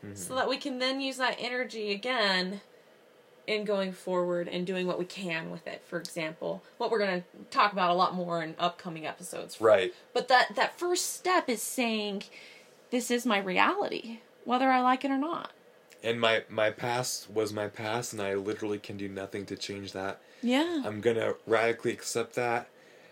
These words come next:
Speaker 1: and then figure out what can I do
Speaker 2: To
Speaker 1: differently
Speaker 2: change.
Speaker 1: in
Speaker 2: What can
Speaker 1: my,
Speaker 2: I
Speaker 1: in my future.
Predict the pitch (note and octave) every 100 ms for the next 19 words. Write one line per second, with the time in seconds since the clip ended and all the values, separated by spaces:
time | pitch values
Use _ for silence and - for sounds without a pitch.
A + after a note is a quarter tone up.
0 | - G2+ G#2 G2+ - G#2+ G#2 G2+ - G2
1 | G2+ F#2+ - G2+ F#2 G2 G2 F#2 - -
2 | - - - - - - - G#3 B3+ G#3
3 | E4 F#4 D#4+ A3+ F#3+ - - - - D#4
4 | E4+ F#4 D#4+ G3+ G2 F#2 - - - F2+
5 | F2+